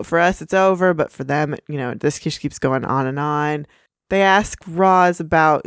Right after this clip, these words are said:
"So you had a vision?" And Roz takes off her glasses. She says, "My Nana Ruth said that when we went blind, she started having these visions all the time, things that she couldn't possibly have seen." But the craziest thing is,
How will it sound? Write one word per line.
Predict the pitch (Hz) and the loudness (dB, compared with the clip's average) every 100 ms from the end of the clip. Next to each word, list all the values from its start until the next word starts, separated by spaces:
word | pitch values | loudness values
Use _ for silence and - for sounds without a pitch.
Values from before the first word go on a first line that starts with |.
| 170 | -6
"So | - 226 | -4 -2
you | |
had | 247 330 | 2 2
a | 240 | 0
vision?" | - 415 277 170 143 | 2 2 2 -2 -4
And | 139 135 | -6 -8
Roz | 135 131 | -8 -6
takes | - 180 - | -6 -8 -4
off | 202 | -6
her | 233 | -6
glasses. | 214 175 165 - 185 185 185 - _ _ _ _ | -6 -4 -4 -4 -4 -2 -6 -14 _ _ _ _
She | _ - | _ -8
says, | 170 | -2
"My | 165 | 0
Nana | 165 196 | 0 0
Ruth | 180 208 277 | 2 2 2
said | - 175 156 | -2 -4 -2
that | 156 - | -4 -4
when | 160 156 | -4 -4
we | 160 175 | -4 -2
went | 180 180 | -2 -2
blind, | 175 185 202 202 | -2 0 2 0
she | - | -2
started | 185 165 | -2 0
having | 170 151 147 | 0 0 -2
these | 156 165 | -4 0
visions | 220 202 175 | 0 0 -2
all | 156 139 | -2 -2
the | 143 | -2
time, | - - 302 311 156 143 147 _ _ - | -8 -6 -2 0 0 -2 -6 _ _ 0
things | 180 185 190 | 2 2 0
that | 185 160 - - | 2 2 0 -6
she | - - | -6 -4
couldn't | 202 254 196 | 0 -2 -2
possibly | - 202 240 208 180 175 | -4 -2 -2 0 0 2
have | 165 147 | 0 -2
seen." | - 269 294 196 135 131 - _ _ _ - | -8 -4 -2 -2 -4 -8 -16 _ _ _ -6
But | 202 | -2
the | 202 | -2
craziest | - - - 262 440 466 381 - | -2 -6 0 2 2 0 -2 0
thing | 202 226 | 0 2
is, | 226 175 | 2 0